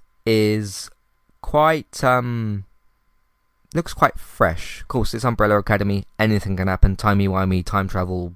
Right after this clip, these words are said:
stuff, whatever. You can do kind of anything with the show. So it's not set in stone what they're gonna do next season, but the direction looks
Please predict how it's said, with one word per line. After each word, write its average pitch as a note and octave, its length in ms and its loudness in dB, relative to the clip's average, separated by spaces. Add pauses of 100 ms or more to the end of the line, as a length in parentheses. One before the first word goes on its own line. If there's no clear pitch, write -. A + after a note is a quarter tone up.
(120)
stuff, - 340 -4
whatever. F2+ 400 -2 (340)
You G#2+ 100 0
can - 140 0
do G2 120 2
kind F#2 180 0
of F2 60 -2
anything E2+ 320 -4
with E2 100 -10
the - 80 -12
show. E2+ 180 -4
So F#2+ 140 -2
it's G#2 80 -2
not D3+ 200 4
set G#2+ 180 2
in G2 140 0
stone G#2+ 400 2
what F2+ 100 0
they're F2 100 -6
gonna F2+ 160 0
do F2+ 160 -2
next E2+ 220 -8
season, F2 300 -4
but F2+ 220 0 (420)
the A2 100 4
direction G#2+ 920 2 (260)
looks - 640 -2